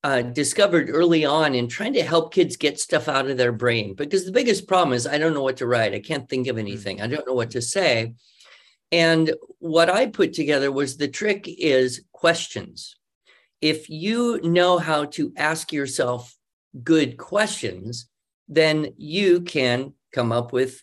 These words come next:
Speaker 1: ideas. And that's true for the world itself. That's true for life. You know, someone who wakes up in the morning says, um, "How can I get enough money so I can buy a new iPhone?" Well, they'll have one quality of life. Someone else can wake up and say, "How can I grow today in wisdom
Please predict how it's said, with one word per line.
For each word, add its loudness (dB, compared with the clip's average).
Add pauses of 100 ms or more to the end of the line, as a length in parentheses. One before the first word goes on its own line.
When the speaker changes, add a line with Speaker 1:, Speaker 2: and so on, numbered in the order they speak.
(120)
Speaker 1:
ideas. 0 (720)
And 2
that's 0
true 4
for -2
the -2
world 2
itself. 0
That's 0
true 0
for -4
life. -2
You 4
know, 2
someone 4
who 4
wakes 2
up 0
in -2
the -2
morning -2
says, 0 (280)
um, 2
"How 2
can 0
I 4
get 6
enough 2
money 2
so -2
I -2
can -2
buy 4
a 2
new 0
iPhone?" -2 (340)
Well, -2
they'll 4
have 2
one 4
quality 2
of -4
life. 0 (420)
Someone 2
else 2
can 0
wake 0
up -8
and -6
say, -2
"How 0
can -2
I 4
grow 2
today -6
in -6
wisdom -2